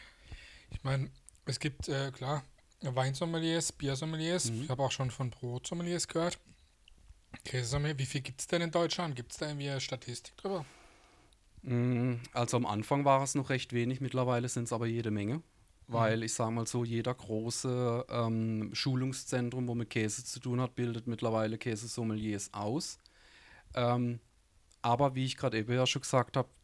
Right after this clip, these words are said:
Speaker 2: faktisch immer das, was mache ich draus? Nur der Titel zu haben ist das eine, sondern, äh, und, aber was draus zu machen, ein bisschen was zu bewegen, sich aufmerksam zu machen, das
Speaker 1: Mhm.
Speaker 2: ist das, was eigentlich wichtig ist.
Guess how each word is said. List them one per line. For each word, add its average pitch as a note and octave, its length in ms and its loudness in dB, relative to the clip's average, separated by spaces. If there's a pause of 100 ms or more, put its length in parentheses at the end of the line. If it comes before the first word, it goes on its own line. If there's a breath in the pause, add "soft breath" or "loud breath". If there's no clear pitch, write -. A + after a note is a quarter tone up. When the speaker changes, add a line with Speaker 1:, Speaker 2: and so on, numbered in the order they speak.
(100)
Speaker 2:
faktisch - 480 -2
immer B2+ 200 4
das, B2 280 -2
was A#2+ 180 0
mache G2+ 200 -4
ich A#2+ 100 -10
draus? G#2 560 -4 (580)
Nur A#2+ 140 0
der A#2 120 -6
Titel B2+ 240 -4
zu A2+ 220 -2
haben A#2 200 0
ist - 160 -4
das - 160 -10
eine, A2+ 420 -2 (500 soft breath)
sondern, A#2+ 480 -2
äh, A#2 220 0
und, A#2+ 280 -2
aber A2+ 400 2 (540)
was A#2 280 0
draus G#2+ 300 -4
zu A#2 100 -2
machen, C3+ 380 -2 (480)
ein C3 80 -12
bisschen B2 260 -2
was A2+ 180 0
zu - 100 -6
bewegen, A#2+ 580 0 (420 soft breath)
sich - 300 -6 (160)
aufmerksam D3 920 0
zu - 120 2
machen, A#2+ 360 2 (100)
das A#2+ 160 0
Speaker 1:
Mhm. C3 40 0
Speaker 2:
ist B2 160 -2
das, A2+ 220 -4
was A#2+ 200 -2
eigentlich A2+ 420 -4
wichtig A2+ 320 -8
ist. - 240 -8